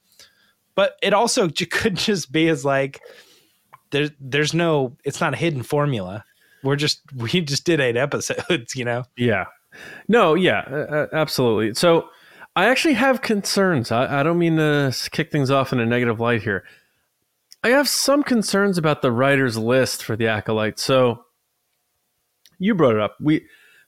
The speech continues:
Speaker 2: the showrunner, Leslie Headland, uh, I enjoyed Russian Doll, uh, season one. Uh, she seems to be a very big Star Wars nerd,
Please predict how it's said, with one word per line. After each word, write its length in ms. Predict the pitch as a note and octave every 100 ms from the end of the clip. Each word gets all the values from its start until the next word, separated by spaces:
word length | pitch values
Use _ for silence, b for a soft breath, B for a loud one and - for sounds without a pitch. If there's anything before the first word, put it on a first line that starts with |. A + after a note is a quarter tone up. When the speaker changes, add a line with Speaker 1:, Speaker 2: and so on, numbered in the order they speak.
| -
Speaker 2:
the 100 | D3
showrunner, 600 | - G#3+ G3+ F3 F3 D3
Leslie 300 | C#3 C#3 A#2+
Headland, 480 | A2+ A2 A2+ A2 G#2+
uh, 280 | A2+ A2
I 140 | A2 B2+
enjoyed 320 | B2+ C#3 C#3
Russian 340 | C3 B2+ C3
Doll, 480 | A#2+ A#2+ A#2 A#2 A2
uh, 180 | A#2 G#2+
season 340 | - C#3 B2+ A2+
one. 340 | G#2 G#2+ A2+ _ _ _ -
Uh, 360 | A2+ G#2+ G#2+ - _
she 220 | - - B2
seems 340 | D3 D3 C#3
to 100 | C3+
be 140 | B2+
a 60 | A#2
very 280 | G#2+ A#2+ A#2+
big 200 | A#2+ G#2+
Star 320 | - A#2+ A#2
Wars 320 | G#2+ A2 G2+
nerd, 560 | G#2+ A#2 C3 D3+ E3+